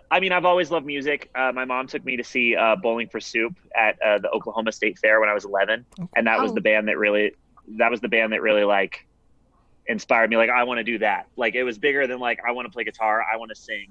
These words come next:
Speaker 1: It was like, "I wanna do that." You know what I mean? <laughs> Um, uh, so that was a big part of it. And then, uh, my s-, I have four sisters, and they had Disney Channel on all the time.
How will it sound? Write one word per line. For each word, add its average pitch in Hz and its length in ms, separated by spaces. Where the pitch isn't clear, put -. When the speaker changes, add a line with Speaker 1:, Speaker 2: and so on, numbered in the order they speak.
Speaker 1:
It 113 60
was 101 80
like, 104 200
"I 113 60
wanna 113 140
do 104 280
that." 98 240
You 117 100
know 113 80
what 110 100
I 104 60
mean? 104 200
<laughs> 151 200
Um, 143 460
uh, 127 160
so - 160
that 151 200
was 185 120
a 185 40
big 196 200
part 185 180
of 185 80
it. 196 180
And 151 160
then, 147 140
uh, 139 280
my 143 100
s-, - 220
I 165 80
have 185 200
four 156 180
sisters, 165 540
and 127 100
they 135 80
had 139 160
Disney 117 240
Channel 127 320
on 131 220
all 127 160
the 123 100
time. 131 300